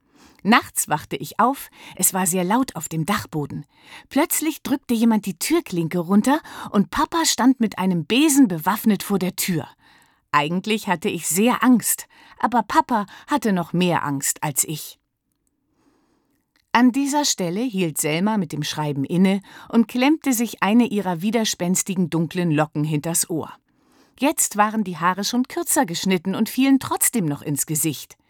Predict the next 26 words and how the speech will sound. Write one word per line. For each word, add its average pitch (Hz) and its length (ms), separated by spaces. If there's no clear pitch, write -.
Ihr 233 140
Blick 247 360
wanderte 196 500
zum 160 200
Fenster 180 460
hinaus 196 460
in 196 120
den 214 160
Garten. 165 440
Ihr 226 140
Vater 196 480
hüpfte 175 400
draußen 156 500
auf 196 200
und - 220
ab. - 220
Das 277 200
war 262 140
seine 226 340
Art, 220 240
die 202 80
vielen 208 400
Maulwurfshügel 185 920
platt - 320
zu - 180
trampeln. 143 580